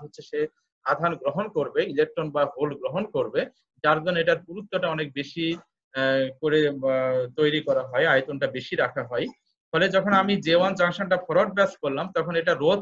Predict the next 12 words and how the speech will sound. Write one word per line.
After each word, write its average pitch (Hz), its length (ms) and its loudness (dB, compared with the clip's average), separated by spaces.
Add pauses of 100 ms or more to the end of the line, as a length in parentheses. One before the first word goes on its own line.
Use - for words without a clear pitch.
কমে 180 180 0
গেল, 160 220 2
বিভব 151 320 -2 (260)
প্রাচীর 165 380 -2
তথা 160 140 -4
potential 160 460 -6
difference 170 440 -6
কমে 202 200 0
গেল, 156 180 2
বাধা 151 280 0
কমে 196 280 0
গেল। 156 200 0